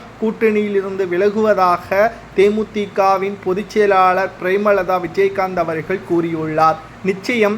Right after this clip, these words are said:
அவர் கூறியதை ஏற்றுக்கொள்ளதான் முடியும். காரணம், மக்களவை தேர்தல் தோல்வியின் பொழுது வீட்டிலேயே இருந்து, பண்ணை வீட்டில் இருந்து, அதற்கு பிறகு அ தி மு கவின் தலைமை அலுவலகத்திற்கு இரண்டு வாரத்திற்கு பிறகு வந்து,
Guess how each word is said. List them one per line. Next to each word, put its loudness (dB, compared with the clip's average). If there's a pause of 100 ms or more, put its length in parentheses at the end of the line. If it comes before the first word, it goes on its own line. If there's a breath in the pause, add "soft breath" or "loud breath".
அவர் -4
கூறியதை 0
ஏற்றுக்கொள்ளதான் 0
முடியும். -4
காரணம், 0 (680 loud breath)
மக்களவை 2
தேர்தல் 2
தோல்வியின் 2
பொழுது 2 (680)
வீட்டிலேயே 0 (120)
இருந்து, 2 (200)
பண்ணை 0
வீட்டில் -4
இருந்து, 0 (200)
அதற்கு 0
பிறகு 2 (100)
அ 2
தி -8
மு -2
கவின் 2
தலைமை 0
அலுவலகத்திற்கு 0
இரண்டு 0
வாரத்திற்கு 0
பிறகு -4
வந்து, -2